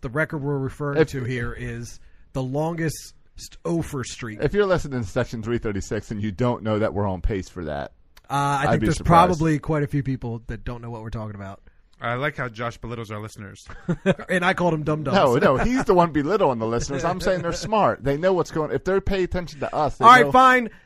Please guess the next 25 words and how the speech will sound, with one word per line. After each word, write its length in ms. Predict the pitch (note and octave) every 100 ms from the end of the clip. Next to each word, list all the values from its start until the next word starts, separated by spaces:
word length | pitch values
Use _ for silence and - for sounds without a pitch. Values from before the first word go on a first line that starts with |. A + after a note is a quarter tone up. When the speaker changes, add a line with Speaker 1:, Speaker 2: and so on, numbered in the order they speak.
| _ _ -
Speaker 1:
Clarify 500 | G3+ B3 B3 A#3 G#3+
it 80 | G#3
for 140 | F#3+
me, 240 | F#3 F3 C#3
because 420 | C3+ D3 D3+ B2+ -
I'm 300 | E3 F3 E3
not 240 | E3 D3
one 140 | D#3 D#3
hundred 260 | G3+ G3
percent 340 | C#3+ C3+ D3 B2+
certain 280 | C#3+ C3
what 120 | C#3 B2
we're 80 |
talking 300 | C3 C3 A#2+
about. 300 | A#2 A#2 A#2 -
It's 320 | C#3+ - -
the 160 | D3+ D3
oh 160 | F3 E3+
for 160 | - A#2+
record, 400 | A#2 A2 G#2+ G2+
right? 220 | B2 D3+
He's 200 | C3+ C3+ A#2+
oh 160 | D#3 D3+
for 180 | D3+
forty-four 840 | C3 - D#3 C#3+ - D3+ D3 C#3+ D3+